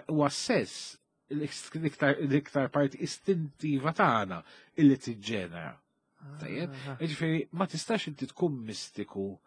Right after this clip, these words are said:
Speaker 1: eh, fuq livell intellettwali,
Speaker 2: Aha.
Speaker 1: għaliex ma tiġġenera xejn.
Speaker 2: Ġifieri ma nistgħux il-mod kif naħsbu dwar ċertu affarijiet illum, ma nistgħux napplikawh għal
Speaker 1: Eh,
Speaker 2: mod kif
Speaker 1: eżattament,
Speaker 2: kienu
Speaker 1: eżatt-,
Speaker 2: jaħsbu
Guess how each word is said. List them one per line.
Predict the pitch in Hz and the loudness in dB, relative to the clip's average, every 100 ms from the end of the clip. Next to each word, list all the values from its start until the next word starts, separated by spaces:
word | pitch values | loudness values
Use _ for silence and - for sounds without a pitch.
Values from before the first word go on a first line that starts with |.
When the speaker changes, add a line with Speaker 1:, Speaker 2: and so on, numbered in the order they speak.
| _ _ _ _ 131 | _ _ _ _ 0
Speaker 1:
eh, | 120 117 | 2 0
fuq | - 247 | -2 0
livell | 143 107 113 107 | 0 0 -4 -4
intellettwali, | 95 101 92 90 - 69 69 156 | -8 -8 -8 -8 -12 -10 -6 -6
Speaker 2:
Aha. | 165 _ _ _ | -6 _ _ _
Speaker 1:
għaliex | - 175 - | -6 -6 -2
ma | 175 | -2
tiġġenera | 165 120 120 151 143 120 | -2 -2 0 0 -2 -6
xejn. | 113 160 95 - _ _ _ _ - | -2 -2 -2 -8 _ _ _ _ 0
Speaker 2:
Ġifieri | 160 170 | 4 4
ma | 170 | 4
nistgħux | 165 208 165 | 4 4 4
il-mod | 147 151 151 147 | 4 4 4 2
kif | 139 | -4
naħsbu | 147 143 120 127 | 0 0 0 -2
dwar | 127 | -2
ċertu | 123 131 123 | 0 -2 0
affarijiet | 117 - 127 120 | -2 0 -2 4
illum, | 190 147 135 160 - - - | 4 4 2 0 -6 -14 -2
ma | 190 | 0
nistgħux | 156 - 196 165 | 0 0 0 2
napplikawh | 160 135 190 - 139 165 - - - - | 0 2 2 4 4 4 0 -20 -20 -6
għal | 175 175 | 2 4
Speaker 1:
Eh, | 151 | 6
Speaker 2:
mod | 165 160 | 4 4
kif | - | -2
Speaker 1:
eżattament, | 151 143 170 202 | 2 4 4 6
Speaker 2:
kienu | 175 165 160 | 6 6 4
Speaker 1:
eżatt-, | 143 160 | 2 6
Speaker 2:
jaħsbu | 160 139 139 | 6 4 2